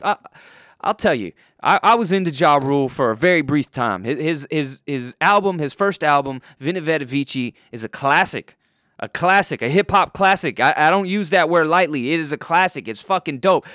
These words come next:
You got D M X and Jay-Z on tracks with him and shit. It was a fucking banger.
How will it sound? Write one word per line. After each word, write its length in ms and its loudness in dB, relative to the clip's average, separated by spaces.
You 80 -6
got 260 2
D 180 0
M 140 0
X 240 -2
and 140 -8
Jay-Z 540 -2
on 120 -4
tracks 380 0
with 140 -6
him 100 -8
and 80 -8
shit. 300 -4
It 120 2
was 160 -2
a 40 0
fucking 420 0
banger. 420 -2